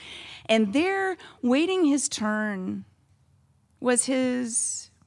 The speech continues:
mm, second cousin once removed?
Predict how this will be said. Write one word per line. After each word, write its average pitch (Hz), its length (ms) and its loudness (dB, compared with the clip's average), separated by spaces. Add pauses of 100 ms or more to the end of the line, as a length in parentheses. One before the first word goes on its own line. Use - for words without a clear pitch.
(120)
mm, 247 580 2 (520)
second 370 420 0
cousin 403 840 -2
once 330 280 2
removed? 370 680 0